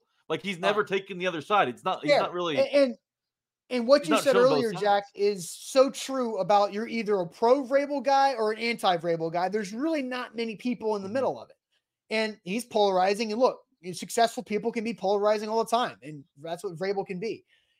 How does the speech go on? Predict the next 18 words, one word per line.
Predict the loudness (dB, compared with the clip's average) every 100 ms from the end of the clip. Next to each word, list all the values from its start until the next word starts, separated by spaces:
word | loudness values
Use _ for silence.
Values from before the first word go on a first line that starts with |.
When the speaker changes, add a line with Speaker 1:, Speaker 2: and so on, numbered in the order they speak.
| _
Speaker 2:
And | -6 0
so | 4 4 2 _ _ _
I | 2 2
think | 4 2 2
why | 2 6 8 8 6
Wesley | 4 2 2 0 -4
Woodyard | -2 -2 4 6 6 2
needed | -4 -4 -2 -2 -2
to | -8 -6
come | -4 0
out | 0 0
and | -4
clarify | -6 -4 -2 0 0 2
that | 2 4
about | 0 -4
the |
Super | -12 -14 -14
Bowl | -2 0 0